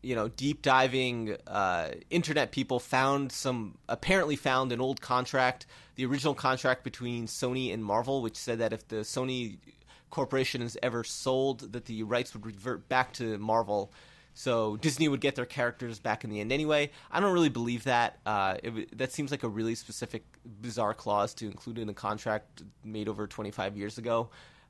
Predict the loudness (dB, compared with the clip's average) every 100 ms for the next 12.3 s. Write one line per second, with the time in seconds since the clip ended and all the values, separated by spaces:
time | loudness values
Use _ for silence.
0 | -12 -8 -6 -6 -10 -16 _ -20 -18 -6
1 | -2 -2 0 -2 0 -4 0 2 2 0
2 | -8 -20 -20 -10 -2 0 0 -4 -8 -20
3 | _ _ _ _ -2 0 0 -2 -2 0
4 | 2 0 -2 -6 -8 -6 -6 0 0 0
5 | -4 -6 -2 -2 -4 -8 -6 -4 -4 -2
6 | -2 -4 -12 -6 -2 -2 -2 -2 -4 -6
7 | -10 -8 -6 -6 -4 -4 -6 -8 -10 -10
8 | -8 -6 -6 -4 -2 -2 0 0 0 -2
9 | -8 -18 -20 -20 -20 -10 -2 -2 -2 -2
10 | -2 -2 -2 -2 0 -2 0 0 0 -4
11 | -12 -10 -10 -8 -12 -8 -8 -6 -6 -4
12 | -6 -8 -12